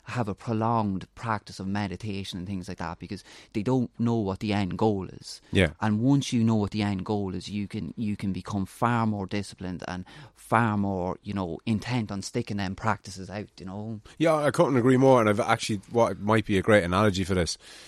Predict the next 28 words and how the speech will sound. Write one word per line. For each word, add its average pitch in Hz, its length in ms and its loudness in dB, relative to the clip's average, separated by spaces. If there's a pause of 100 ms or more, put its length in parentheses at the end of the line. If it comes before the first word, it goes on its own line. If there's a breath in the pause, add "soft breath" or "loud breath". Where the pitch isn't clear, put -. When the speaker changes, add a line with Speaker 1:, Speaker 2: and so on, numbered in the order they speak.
(140 loud breath)
Speaker 2:
So 95 280 0
it's, - 260 -2
imagine 117 440 2
you 107 100 2
could - 180 -4
take, 101 480 0 (140)
let's 120 220 0
say 107 420 2
you're 98 160 -2
thinking 98 320 -4
about 92 160 -2
getting 95 160 -4
into 85 180 -10
jiu-jitsu. 87 460 -2 (360)
Speaker 1:
Yeah. 104 200 -6 (120)
Speaker 2:
Or 85 340 4 (180)
boxing 98 520 4
or 80 180 -6
fucking 85 360 -8
sword 101 420 6
fighting. 78 320 -2
It 73 80 -10
does 87 100 -4
pole 113 300 2
vaulting. 80 320 0
It 73 60 -10
doesn't 90 180 -2
matter. 82 240 0